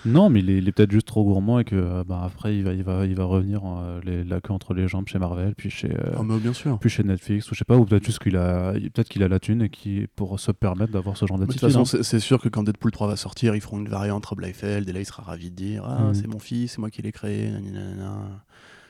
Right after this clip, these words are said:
Speaker 2: J'ai pas du tout plagié Wolverine, Spider-Man et Snake Eyes pour le faire, tu vois,
Speaker 1: Ouais.
Speaker 2: c'est <laughs> le bon Rob Liefeld.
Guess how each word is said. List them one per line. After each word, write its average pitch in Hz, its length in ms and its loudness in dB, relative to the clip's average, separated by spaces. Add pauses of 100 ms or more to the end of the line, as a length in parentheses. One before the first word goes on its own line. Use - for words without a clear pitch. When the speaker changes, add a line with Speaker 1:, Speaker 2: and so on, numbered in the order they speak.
Speaker 2:
J'ai 107 100 -8
pas 107 120 -4
du 104 100 -8
tout - 120 -12
plagié 107 220 0
Wolverine, 107 440 -2
Spider-Man 104 580 -6
et 104 140 -4
Snake 107 260 -10
Eyes 107 140 -4
pour 101 120 -8
le 98 60 -8
faire, 107 480 -6
tu - 80 -6
vois, 110 140 2
Speaker 1:
Ouais. 104 60 0 (320)
Speaker 2:
c'est 117 120 2 (260)
<laughs> - 240 -20
le 113 80 -2
bon 117 140 6
Rob 113 140 4
Liefeld. 104 280 -2